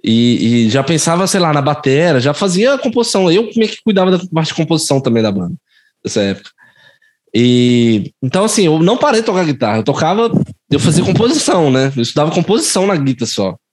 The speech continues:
assim, e mantinha a palhetada, mantinha essas coisas. Mas, cara, eu... a, toda a minha parte musical, assim, de ouvir música,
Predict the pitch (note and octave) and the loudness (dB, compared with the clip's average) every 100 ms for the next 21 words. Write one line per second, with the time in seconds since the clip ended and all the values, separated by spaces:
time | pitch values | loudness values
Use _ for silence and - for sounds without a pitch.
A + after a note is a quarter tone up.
0 | - - F#2+ G2 D3 A3+ A3+ - A3+ A#3 | -10 -6 -4 0 2 2 2 0 -2 0
1 | G#3+ F3+ D#3 F3 C#3+ C#3 C#3 D#3+ - - | -2 0 0 2 2 0 0 -4 -4 -2
2 | A2+ G2 - _ - - - - _ _ | 0 -2 -6 _ -20 -20 -20 -20 _ _
3 | _ _ _ B2+ D3+ - G3+ E3+ D3+ D#3 | _ _ _ -2 -2 -2 0 0 0 0
4 | F3 - _ _ _ - D#3 - - C4 | -2 -4 _ _ _ -2 -2 -2 0 2
5 | E4+ A#3 G3 E3+ D#3+ D#3 D#3+ D3 C3+ C3+ | 2 0 0 0 0 0 2 2 0 0
6 | B2 A#2 C3+ B2+ D#3+ E3 G#3+ - G2+ | 0 -2 0 2 2 4 2 0 -4